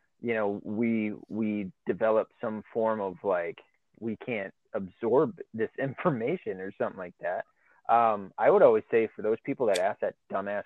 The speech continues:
question, um, one, you can always turn it back on them. Are you a scientist? Uh, you could also point out everybody's a scientist, but, um, ask them to explain themselves. Like, are you saying that I need, I need letters behind my name in order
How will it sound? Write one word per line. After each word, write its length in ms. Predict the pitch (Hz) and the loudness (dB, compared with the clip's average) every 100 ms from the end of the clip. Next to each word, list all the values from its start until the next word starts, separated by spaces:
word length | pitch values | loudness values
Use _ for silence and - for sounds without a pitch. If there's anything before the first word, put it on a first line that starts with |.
| - | -6
question, 460 | 92 92 - 117 - _ _ _ - | -6 -6 -10 -16 -16 _ _ _ 0
um, 420 | 104 101 87 85 | 2 2 0 -6
one, 220 | 120 160 | 2 2
you 80 | 139 | 2
can 100 | 131 | 2
always 160 | 139 123 | 4 4
turn 100 | - | 0
it 60 | 117 | 0
back 180 | 107 101 | 0 0
on 140 | 98 | -4
them. 160 | 101 90 | -4 -4
Are 40 | |
you 160 | 95 101 | -2 -2
a 40 | 92 | -2
scientist? 340 | 85 80 - - _ _ _ _ | -8 -8 -14 -16 _ _ _ _
Uh, 380 | 104 98 87 78 - - - - | 0 2 0 -4 -10 -14 -18 -8
you 180 | 113 | -6
could 120 | 120 113 | 0 4
also 340 | 110 - 101 - - | 4 2 -8 -8 -8
point 180 | 113 101 | -4 -2
out 140 | 101 - | -4 -2
everybody's 400 | 101 101 92 90 | -2 0 -2 -4
a 60 | _ | _
scientist, 400 | 95 76 92 - _ 101 98 | -6 -4 -8 -8 _ -20 0
but, 400 | 143 131 98 95 - _ _ _ _ _ | 6 8 6 0 -8 _ _ _ _ _
um, 500 | 113 113 110 98 95 95 - | 0 0 0 -2 -6 -12 -2
ask 240 | 143 156 | -2 0
them 120 | 226 | 2
to 80 | 214 | 6
explain 440 | 202 - - 143 208 | 6 2 -2 0 0
themselves. 480 | 117 - - - 147 _ _ _ _ | -4 -6 -12 -12 -18 _ _ _ _
Like, 280 | 117 104 95 - 113 | -2 -2 -2 -4 -4
are 40 | |
you 220 | 110 147 170 | 0 -2 2
saying 320 | 151 143 156 | 2 2 0
that 140 | 135 107 _ | -2 -4 _
I 160 | 107 123 | 2 2
need, 340 | 131 123 113 104 _ _ | 0 -2 -4 -10 _ _
I 80 | 110 | -4
need 200 | 127 131 | 0 0
letters 360 | 113 110 117 127 - | 2 4 4 2 -4
behind 300 | 117 117 113 | -6 -4 -4
my 160 | 107 | -6
name 280 | 101 101 123 | -6 -8 -6
in 80 | 117 | -6
order 280 | 113 110 | -4 -4